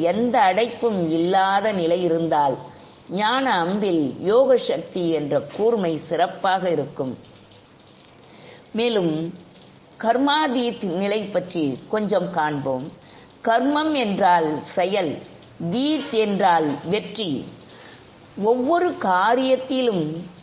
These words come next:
வெற்றி அடைந்து கொண்டே வருதல். உதாரணத்திற்கு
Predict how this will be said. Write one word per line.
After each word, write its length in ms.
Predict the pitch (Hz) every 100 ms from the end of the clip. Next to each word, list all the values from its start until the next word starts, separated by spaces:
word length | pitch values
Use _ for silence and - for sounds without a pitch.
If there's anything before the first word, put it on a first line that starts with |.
| - - 180
வெற்றி 360 | 240 480 311 254
அடைந்து 420 | 185 196 220 220
கொண்டே 360 | 226 226 233 240
வருதல். 500 | 214 165 165 156 147 - - - -
உதாரணத்திற்கு 880 | 185 247 285 285 285 285 269 -